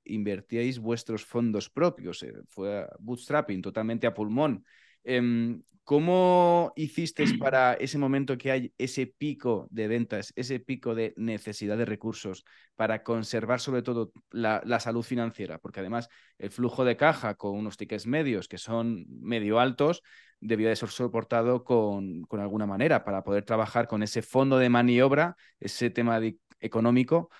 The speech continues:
Speaker 1: para no morir de éxito. Entonces, ¿cómo lo trabajasteis ese momento de, de, de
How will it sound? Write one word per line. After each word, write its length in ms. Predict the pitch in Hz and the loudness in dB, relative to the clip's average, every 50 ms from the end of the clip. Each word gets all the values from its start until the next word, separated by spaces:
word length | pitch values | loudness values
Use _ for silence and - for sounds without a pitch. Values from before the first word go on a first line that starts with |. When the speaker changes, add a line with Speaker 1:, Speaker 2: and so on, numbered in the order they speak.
| _ _ | _ _
Speaker 1:
para 200 | - 110 107 104 | -2 0 0 2
no 80 | 110 117 | 2 2
morir 300 | 123 123 120 117 110 95 | 2 4 4 2 0 0
de 120 | 92 98 | 0 0
éxito. 460 | 123 - - - 110 - - 73 69 - | 0 0 -2 -4 -6 -8 -10 -14 -16 -16
Entonces, 320 | _ _ 107 101 - 120 - | _ _ -10 -8 -6 -8 -6
¿cómo 240 | - 135 135 147 156 | -4 -2 -2 0 0
lo 120 | 165 170 | 0 0
trabajasteis 640 | 165 175 170 165 156 - 104 98 - - 104 95 - | 2 2 0 0 0 -2 -6 -8 -6 -6 -8 -8 -6
ese 220 | 110 107 - 120 117 | -8 -8 -6 -4 -4
momento 500 | 120 113 113 113 110 107 107 117 113 110 | -4 -2 -4 -4 -4 -4 -2 -2 0 2
de, 320 | 110 110 107 110 107 104 - _ _ _ _ _ | 2 2 2 2 0 -2 -8 _ _ _ _ _
de, 600 | - 95 107 107 104 104 104 101 101 104 101 - | -6 -2 0 2 2 4 2 2 2 0 -2 -6
de 600 | - - 53 60 - 50 - 90 113 117 117 - | -8 -12 -12 -14 -12 -12 -10 -4 -2 -2 -2 -2